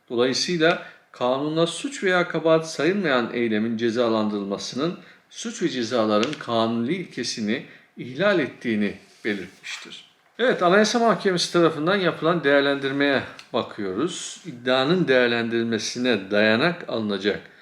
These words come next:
anayasanın suç ve cezalara ilişkin esaslar kenar başlıklı otuz sekizinci maddesinin birinci fıkrası şöyledir.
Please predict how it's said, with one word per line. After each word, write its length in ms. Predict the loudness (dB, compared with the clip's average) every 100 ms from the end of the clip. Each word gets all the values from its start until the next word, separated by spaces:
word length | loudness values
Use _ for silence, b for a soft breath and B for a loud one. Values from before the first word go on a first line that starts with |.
| B B B
anayasanın 760 | -4 0 0 0 -2 -2 -4 -6 B B B B
suç 400 | -12 -10 -6 -4
ve 100 | -2
cezalara 500 | -2 0 2 2 0
ilişkin 420 | 0 -6 -6 -6
esaslar 720 | -4 -4 -4 -4 -4 -4 -6
kenar 420 | -8 -2 -2 -2
başlıklı 500 | -6 -6 -10 -10 -10
otuz 300 | -10 -14 -12
sekizinci 580 | -10 -8 -6 -4 -4 -2
maddesinin 680 | -2 -4 -8 -8 -6 -8 -10 b b b -14
birinci 360 | -4 -2 -2
fıkrası 500 | -4 -8 -8 -6 -6
şöyledir. 680 | -6 -2 0 -2 -6 -14 -20